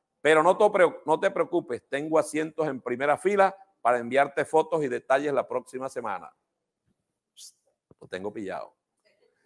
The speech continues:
Te comento que se ha desatado una virosis estomacal que mantiene en el baño más de un pseudo periodista venezolano,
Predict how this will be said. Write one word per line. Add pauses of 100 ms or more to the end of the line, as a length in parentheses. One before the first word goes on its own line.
(320)
Te
comento (600)
que
se
ha
desatado
una
virosis
estomacal
que
mantiene
en
el
baño
más
de
un
pseudo
periodista
venezolano,